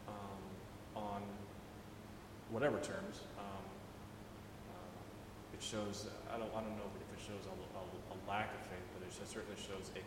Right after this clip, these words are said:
concern about, um, "Gosh, I'm really not sure what's gonna happen here." Okay? Um,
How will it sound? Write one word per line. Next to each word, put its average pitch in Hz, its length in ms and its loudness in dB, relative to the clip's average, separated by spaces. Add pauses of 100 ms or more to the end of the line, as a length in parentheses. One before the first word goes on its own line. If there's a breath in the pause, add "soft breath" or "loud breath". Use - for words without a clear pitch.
concern - 320 -2 (100)
about, 90 240 0 (640)
um, - 160 -4 (500)
"Gosh, 92 220 0
I'm 90 140 0
really 95 200 -2
not 92 220 -2
sure 98 140 -2 (100)
what's 92 160 -4
gonna - 240 -6
happen - 220 -4 (100)
here." - 160 -6 (640)
Okay? - 120 -6 (840)
Um, 107 280 8